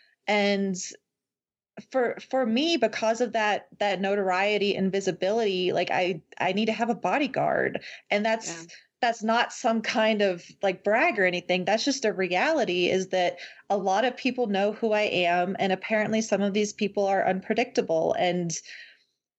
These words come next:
Speaker 1: I thankfully have not had someone follow me down a hallway to my room or anything,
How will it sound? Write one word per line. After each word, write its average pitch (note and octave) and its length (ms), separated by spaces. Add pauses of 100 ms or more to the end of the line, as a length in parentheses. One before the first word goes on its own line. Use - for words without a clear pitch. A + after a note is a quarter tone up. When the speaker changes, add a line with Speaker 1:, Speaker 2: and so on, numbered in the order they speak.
(600)
Speaker 1:
I A3+ 380
thankfully E4 420
have C4+ 160
not B3+ 240
had C#4 180
someone C4+ 340
follow C4+ 380
me C4 160
down B3 240
a A#3+ 40
hallway B3+ 380
to C4 160
my A3+ 100
room D4 360
or A#3 100
anything, F3 720